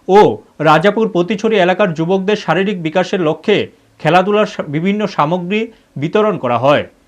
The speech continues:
অনুষ্ঠানে উপস্থিত ছিলেন যুব ও কল্যাণ দপ্তরের মন্ত্রী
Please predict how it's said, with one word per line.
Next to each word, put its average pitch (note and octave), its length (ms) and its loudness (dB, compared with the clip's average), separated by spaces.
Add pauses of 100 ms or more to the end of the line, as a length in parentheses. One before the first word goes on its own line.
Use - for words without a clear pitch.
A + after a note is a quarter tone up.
(260)
অনুষ্ঠানে G#3+ 360 0
উপস্থিত F#3+ 420 -2
ছিলেন G#3+ 340 -2 (340)
যুব A#3+ 480 2 (160)
ও F3 100 0
কল্যাণ F3 400 2
দপ্তরের G3 380 0
মন্ত্রী E3+ 500 -2